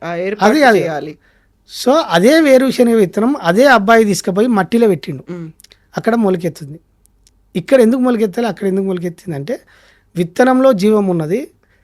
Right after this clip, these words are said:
Speaker 2: ఇక్కడ స్పందించడానికి ఆ వసతి లేదు.
Speaker 1: మ్మ్.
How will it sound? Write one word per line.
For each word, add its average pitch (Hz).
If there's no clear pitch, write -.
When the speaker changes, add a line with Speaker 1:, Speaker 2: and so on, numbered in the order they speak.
Speaker 2:
ఇక్కడ 220
స్పందించడానికి 208
ఆ 170
వసతి 185
లేదు. 156
Speaker 1:
మ్మ్. 175